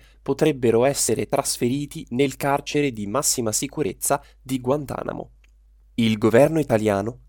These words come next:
ha però rassicurato che gli italiani verranno rimpatriati in modo sicuro. A Los Angeles la situazione è molto tesa.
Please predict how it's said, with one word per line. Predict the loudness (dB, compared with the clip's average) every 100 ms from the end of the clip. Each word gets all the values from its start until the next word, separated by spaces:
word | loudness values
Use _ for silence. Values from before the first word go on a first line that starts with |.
| 6
ha | 6
però | 8 6 6 4
rassicurato | 2 4 2 0 -2 0 -2 -6 -6
che | -4
gli | -2 0
italiani | 0 2 2 2 0 -2 -6 0
verranno | 2 4 2 -2 0
rimpatriati | -2 -2 -4 -4 -4 -2 -2 -4 -10 -8
in | -6 -4
modo | -2 -2 -4
sicuro. | -8 -10 -10 -8 -10 _ _ _ _ _ _ _ _ _ 6
A | 6
Los | 8 4 2
Angeles | 2 2 0 0 0
la | 2
situazione | 4 2 -2 -2 0 0 0 -2 -4
è | -2 -2
molto | 0 0 0 -4
tesa. | -6 -6 -8 -8